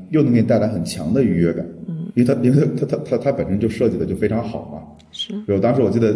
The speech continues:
Speaker 1: 第一次买的一把就菜刀吧，就是几千块钱的菜刀，然后就发现，哎，切肉怎么这么方便？就轻轻一切就把一块肉给切开了。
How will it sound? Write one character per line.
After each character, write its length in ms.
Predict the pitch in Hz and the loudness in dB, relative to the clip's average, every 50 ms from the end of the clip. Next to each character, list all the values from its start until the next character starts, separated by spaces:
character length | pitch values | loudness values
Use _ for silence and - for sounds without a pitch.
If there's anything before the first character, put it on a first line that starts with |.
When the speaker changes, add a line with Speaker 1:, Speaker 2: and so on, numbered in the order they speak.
| - - | 0 0
Speaker 1:
第 100 | 117 117 | 2 4
一 60 | 123 | 4
次 120 | 120 120 123 | 4 2 2
买 200 | 107 95 82 - | 0 0 0 -2
的 100 | 82 87 | -2 -2
一 80 | 104 | -2
把 340 | 101 - 85 - - - - | -4 -4 -6 -8 -8 -12 -14
就 120 | - 92 90 | -14 -16 -12
菜 200 | - - 117 104 | -6 -2 -2 0
刀 160 | 95 87 85 | 0 0 -2
吧， 140 | 85 80 71 82 87 - - | -2 -4 -4 -8 -10 -14 -10
就 100 | - 101 | -8 -6
是 80 | 92 90 90 - - - - - | -6 -6 -6 -10 -14 -18 -20 -20
几 140 | - - 90 | -18 -14 -8
千 140 | 80 98 104 | -6 -2 -2
块 100 | 107 101 | -2 0
钱 100 | 98 92 | 0 0
的 60 | 95 | -2
菜 180 | - - 120 107 | -2 -2 -4 -6
刀， 220 | 87 85 78 76 - - - - - - - - _ _ _ _ _ | -4 -6 -6 -8 -10 -14 -16 -20 -20 -20 -20 -20 _ _ _ _ _
然 140 | - 110 131 | -2 0 2
后 60 | 165 | 2
就 100 | 185 185 | 4 4
发 100 | 175 180 | 2 2
现， 100 | 175 165 | 2 2
哎， 100 | 170 202 247 | 2 2 2
切 280 | - - - - 196 | 0 0 0 2 4
肉 140 | 190 202 170 143 | 4 4 4 4
怎 100 | 107 87 | 2 2
么 100 | 87 - | 0 0
这 160 | - 180 214 | 2 4 4
么 80 | 240 - | 4 4
方 220 | - - 90 87 | 4 2 2 0
便？ 160 | 87 90 87 - - - - - - - - - | 0 -2 -4 -6 -8 -12 -14 -16 -18 -20 -20 -6
就 100 | - 139 127 | -2 -2 0
轻 180 | - - 185 | 2 2 2
轻 140 | 185 208 190 | 2 4 2
一 80 | 185 165 | 2 0
切 260 | - - - 143 139 | 0 0 2 2 2
就 80 | 147 | 2
把 140 | 135 113 80 | 2 0 0
一 20 | 82 | 0
块 120 | - 110 | 0 0
肉 160 | 101 107 113 98 | 2 2 2 2
给 120 | 92 85 | 2 0
切 180 | 82 - 101 90 | -4 -4 -6 -6
开 180 | 90 92 92 | -4 -4 -4
了。 120 | 92 92 | -4 -4